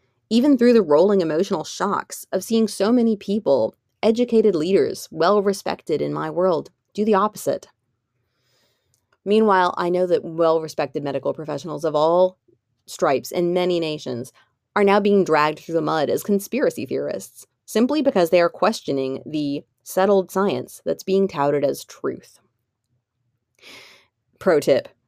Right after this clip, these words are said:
if it's settled, it's not science. The very thing that makes science science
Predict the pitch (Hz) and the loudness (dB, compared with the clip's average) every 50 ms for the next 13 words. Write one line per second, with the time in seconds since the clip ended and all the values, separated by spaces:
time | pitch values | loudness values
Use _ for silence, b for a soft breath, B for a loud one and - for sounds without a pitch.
0 | _ _ - 185 - 226 214 - - 220 202 196 196 196 190 - _ _ _ _ | _ _ 2 4 4 4 2 2 2 4 4 4 4 2 0 -4 _ _ _ _
1 | _ _ - 196 185 - 147 131 - - - 120 127 143 160 - - - - - | _ _ -4 -4 -2 -2 -4 -4 -4 -6 -8 -8 -8 -10 -12 -14 -16 -18 -20 -20
2 | _ _ _ _ _ _ _ _ _ _ - 165 170 160 180 180 180 180 170 165 | _ _ _ _ _ _ _ _ _ _ -8 -6 -2 2 2 2 2 2 0 -2
3 | - 165 151 147 147 143 143 143 - - _ 156 160 - - 156 147 143 139 - | -4 -4 -4 -4 -6 -8 -10 -10 -14 -16 _ -8 -8 -8 -6 -6 -6 -6 -8 -8
4 | - - 147 143 139 139 139 143 - - - - - - _ _ _ - - - | -8 -6 -4 -4 -4 -4 -4 -6 -6 -8 -10 -10 -14 -16 _ _ _ -10 -6 -4
5 | 131 135 185 247 320 294 - - - - | -2 0 0 -2 -2 -4 -6 -12 -16 -18